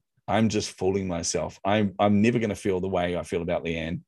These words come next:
for any other person." Like, she ruined every relationship I had after I met her. So I broke up with that girl after the party. Thought I was being very gentlemanly. And I said to her, "Look,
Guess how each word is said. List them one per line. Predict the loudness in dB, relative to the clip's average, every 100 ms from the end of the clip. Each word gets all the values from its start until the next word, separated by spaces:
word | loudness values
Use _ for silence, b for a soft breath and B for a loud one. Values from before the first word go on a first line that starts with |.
| -2
for |
any | 0 2 0
other | 0
person." | 0 -2 -2 -10 -6
Like, | -4 2
she | 4
ruined | 6 6 6 4
every | 0 -2
relationship | -2 -2 -4 -4 -4
I | -2
had | 0
after | 0 -2 -6
I |
met | -4 -6 -6
her. | -8 -8 2
So | 6 8
I |
broke | 8 6 4
up | 0 -2
with | -4
that | -6
girl | -4 -2
after | -2 -4
the | -8
party. | -2 -2 0 -4 2
Thought | 4 6
I |
was | 4
being | 0 -2 -2
very | 0 0 0 -4 -8 -6
gentlemanly. | -4 -2 -2 -2 -2 0
And | -2
I | -4
said | -4 -4
to |
her, | -2 -2
"Look, | -2